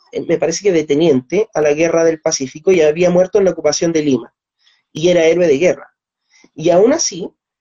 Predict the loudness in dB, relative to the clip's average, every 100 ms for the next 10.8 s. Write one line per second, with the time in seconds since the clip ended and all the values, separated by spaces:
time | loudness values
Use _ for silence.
0 | _ _ _ -2 0 2 2 2 -2 _
1 | -6 -4 -4 -2 -2 -2 2 0 0 -10
2 | -12 _ -4 0 2 0 -4 _ _ _
3 | _ -8 -6 -2 -2 0 0 -2 -8 _
4 | -6 0 2 2 0 -4 -10 -2 -4 -4
5 | _ _ _ _ _ -4 -2 0 0 -2
6 | 0 0 2 -2 -2 -4 -4 -6 _ _
7 | _ -2 -2 -4 -10 _ -6 -4 -2 0
8 | 2 0 0 -4 -8 -4 -4 -4 -4 -4
9 | -2 0 0 0 0 2 2 0 0 -2
10 | -4 -2 0 2 2 2 2